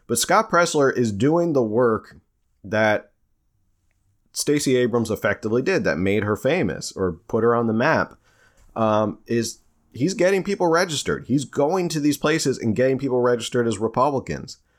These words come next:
And that's what needs to be done here in California, is that there's a swath of, of people out here. There's a huge opportunity. Those twenty-five percent independents is huge.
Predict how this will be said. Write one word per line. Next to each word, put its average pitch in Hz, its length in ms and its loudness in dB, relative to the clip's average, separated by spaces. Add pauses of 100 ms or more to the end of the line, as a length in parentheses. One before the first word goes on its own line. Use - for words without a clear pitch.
(320)
And 127 140 0
that's 175 160 2
what 160 100 0
needs 170 160 2
to 151 80 -4
be 143 120 0
done 143 200 2
here 139 260 2
in 123 120 0
California, 127 840 0
is 110 140 -2
that 135 160 -2
there's 160 180 0
a 151 100 0
swath 143 720 0
of, 110 460 -2
of 98 200 -4
people 139 360 0
out 90 160 0
here. 101 340 0 (440)
There's 220 160 0
a 208 40 0
huge 196 220 2
opportunity. 165 600 0 (680)
Those 190 220 0
twenty-five 175 520 2
percent 151 340 -2
independents 135 680 0 (440)
is 135 380 -2
huge. 185 520 -2